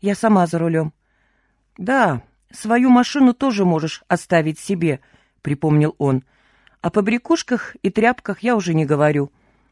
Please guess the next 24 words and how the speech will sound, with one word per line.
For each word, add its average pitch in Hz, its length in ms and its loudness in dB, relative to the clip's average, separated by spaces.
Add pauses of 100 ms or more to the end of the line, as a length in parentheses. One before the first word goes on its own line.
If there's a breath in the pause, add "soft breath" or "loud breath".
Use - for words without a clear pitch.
(260)
Как - 220 -2
видишь, 269 680 -2
ты 254 100 0
не 277 120 6
можешь 214 360 4
пожаловаться, 170 640 0
что 165 200 -6
я 160 180 0
тебя 160 280 0
ограбил. 139 500 -2 (580)
Уж - 220 -6
такого 165 420 2
удовольствия 165 880 0 (260 loud breath)
я 165 180 4
тебе, 170 260 2
милая, 170 340 4
не 170 120 4
доставлю. 151 680 -2 (580)
Значит, 233 640 -2 (240)
пока». 285 340 2 (1200)
Он 160 340 2
сделал 156 600 0
ей 156 300 -2
ручкой 226 520 -4